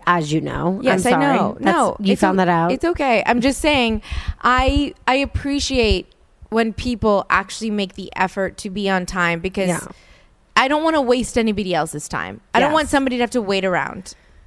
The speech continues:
Speaker 2: And so that, I had a mind fuck with that, where I'm
Speaker 1: Well,
Speaker 2: like, "Well, shit."
Speaker 1: dinners with couples are like, show up on fucking time. Parties are like, don't be first.
Speaker 2: Okay, well, we weren't. So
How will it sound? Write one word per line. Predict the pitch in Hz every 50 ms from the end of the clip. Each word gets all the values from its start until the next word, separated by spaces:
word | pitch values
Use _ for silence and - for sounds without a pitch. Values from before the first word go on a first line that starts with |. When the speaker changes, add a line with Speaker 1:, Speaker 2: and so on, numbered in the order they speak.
| -
Speaker 2:
And | - 226 233 240 214
so | - 254 233 220 208 - - - - - - - - _ _ - -
that, | 233 220 226 - - - -
I | 226 226
had | 233 247 247 254
a |
mind | 254 262 277 320 359 381 359
fuck | - - 185 170 - -
with | 180 175 -
that, | 175 147 131 - -
where | 202 208
I'm | 208
Speaker 1:
Well, | 359 -
Speaker 2:
like, | 208 202 190 -
"Well, | 233 254
shit." | 247 - - - - 359 277 -
Speaker 1:
dinners | 330 339 349 392 427 370 -
with | 359 - - -
couples | - - - 285 - - 233 202 185 180 165 - - -
are | 214 220 214
like, | 196 190 185 175 - -
show | - - - - 240 214
up | 196 202 - -
on | 196 202 202 190
fucking | - - - - 185 - - 185 175 170
time. | - - 160 151 135 - - - - - _ -
Parties | - - - - 240 247 277 277 330 359 381 403 392 - - -
are | 226 226 220
like, | 202 202 202 196 180 151 139 - -
don't | - 190 175 165 156
be | - 160 151
first. | - - 151 - - - - - - -
Speaker 2:
Okay, | 294 339 339 370 349 349
well, | 339 285 294 294 302 277
we | 247 294
weren't. | 285 294 370 392 302 -
So | - 285 240